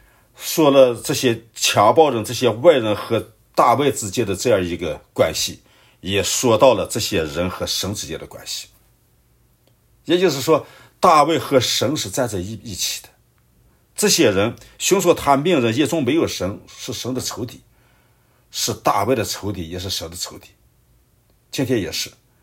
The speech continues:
神之所以这么帮助我们，为我们伸冤，因为我们是属于神的，我们的仇敌就是神的仇敌。<clears throat>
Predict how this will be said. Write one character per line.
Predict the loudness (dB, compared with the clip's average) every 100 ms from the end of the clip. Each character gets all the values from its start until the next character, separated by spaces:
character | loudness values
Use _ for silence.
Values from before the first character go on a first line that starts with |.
| _ _ _ _
神 | -4 -4 -2
之 | -6
所 | -2 0
以 | -2
这 | -4
么 | -6
帮 | 0 0 0
助 | -6
我 | -6 -6
们， | -10 -14 -4
为 | -2
我 | -2
们 | -4
伸 | -6 -8
冤， | -10 -12 -14 _ _ _
因 | -2 0
为 | 2
我 | -2 -4 -2 0
们 | -2
是 | -6
属 | -8 -10
于 |
神 | -10 -10 -12
的， | -20 _ _ _ _ _ _ _ _ _ _ -6
我 | 0
们 | 0
的 | 0
仇 | -4 -6
敌 | -6
就 | -6 -8
是 | -10
神 | -12
的 | -12
仇 | -14 -16
敌。 | -20 _ _ _ _ _ _ _ _ _ _ _ _ _ _ _ _ _ _
<clears throat> | -10 -10 -12 -20 _ _ -8 -6 -6